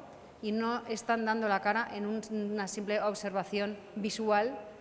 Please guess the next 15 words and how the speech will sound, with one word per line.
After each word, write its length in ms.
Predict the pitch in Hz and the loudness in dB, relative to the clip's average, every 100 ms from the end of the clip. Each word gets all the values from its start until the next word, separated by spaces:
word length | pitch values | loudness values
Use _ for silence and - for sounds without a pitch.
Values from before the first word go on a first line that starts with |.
| - - - - | -18 -20 -20 -2
o 200 | 202 196 | 2 4
en 340 | 185 185 185 | 6 4 4
la 140 | 190 185 | 2 2
toma 180 | 208 208 | 2 2
de 80 | |
temperatura, 640 | 202 185 180 175 214 196 190 | 2 0 2 2 2 0 0
que 100 | 190 | 0
no 120 | 196 | -2
siempre 320 | - 208 202 | -2 0 0
encima 280 | 185 202 196 | 0 0 -2
es 120 | - | -2
un 100 | 185 | -4
síntoma 500 | - 220 202 165 165 | -2 -2 -2 -4 -4
del 140 | 165 165 | -4 -2
mismo. 360 | 180 160 170 | -4 -4 -10